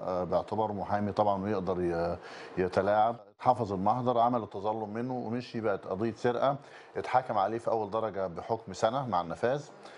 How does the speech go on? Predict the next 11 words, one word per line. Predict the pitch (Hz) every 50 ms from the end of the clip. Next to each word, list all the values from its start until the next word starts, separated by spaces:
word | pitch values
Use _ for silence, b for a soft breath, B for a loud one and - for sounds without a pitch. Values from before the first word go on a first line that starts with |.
| B B B B B B B -
آه، | - 101 101 101 101 101 101 101 101 101 101 98 98 98 101 101 -
عمل | 110 120 131 123
استئناف | 117 110 - - 101 98 110 120 123 117 117
وقدر | 113 104 117 120 113 104
ياخد | 113 113 107 113 95
براءة | 87 104 104 113 107 95
في | 92 95
الاستئناف، | 95 90 - - 95 104 120 131 131 -
تقدمنا | - 110 101 - 110 98 92 95 120 117 110 110
بطلب | 98 95 92 - 117 110 110 101 90 90 87 90
للنيابة، | 90 90 90 92 95 95 98 104 110 113 117 127 131